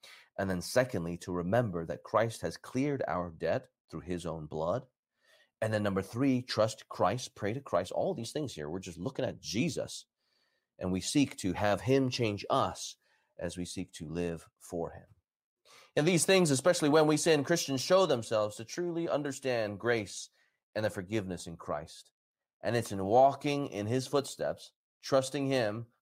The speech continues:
for right standing, adoption into his family,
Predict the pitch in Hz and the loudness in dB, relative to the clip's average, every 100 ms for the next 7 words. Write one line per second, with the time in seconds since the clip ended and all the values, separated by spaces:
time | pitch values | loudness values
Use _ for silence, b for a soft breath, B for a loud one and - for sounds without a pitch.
0 | - 98 95 113 127 - 120 120 123 127 | -6 -2 2 2 2 -4 0 0 0 -4
1 | 127 82 85 104 113 120 117 117 113 117 | -8 -8 2 2 4 -2 -2 -2 -2 -2
2 | 113 117 120 | -2 -2 -6